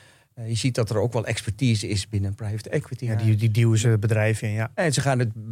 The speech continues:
Speaker 1: bedrijf eigenlijk naar een hogere, een hogere league brengen qua size en qua kwaliteit.
Speaker 2: Op een hele hoge snelheid, ja.
Speaker 1: En dan komt er een moment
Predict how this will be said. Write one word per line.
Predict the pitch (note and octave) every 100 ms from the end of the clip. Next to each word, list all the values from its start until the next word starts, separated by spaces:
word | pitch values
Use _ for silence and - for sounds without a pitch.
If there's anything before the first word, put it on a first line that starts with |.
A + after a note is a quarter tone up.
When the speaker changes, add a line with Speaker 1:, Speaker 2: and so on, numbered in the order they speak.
| -
Speaker 1:
bedrijf | A#2 A#2 B2+ B2
eigenlijk | C3+ D#3+ D#3 B2+
naar | B2 A#2+
een | A#2
hogere, | A#2+ D3+ B2 A#2 A2 A2
een | G#2
hogere | A2+ C#3 B2 A#2 G#2
league | G#2+ C3+ D#3+ -
brengen | B2 F#2+ F2+ B2+ E3
qua | - A2
size | G#2 - C3 B2+ A#2+ A#2
en | G#2
qua | G#2 G#2+
kwaliteit. | - A2 F#2+ G2 C3 G#2+ G2 -
Speaker 2:
Op | A2+
een | A2
hele | G#2+ A2+
hoge | A2 A2 G2+
snelheid, | - A2 G2 G2 G2
ja. | G2
Speaker 1:
En | E3+ E3
dan | D#3+
komt | G3 F#3
er | C3+
een | A#2
moment | A#2 G#2+ G2+ G2 G2+ -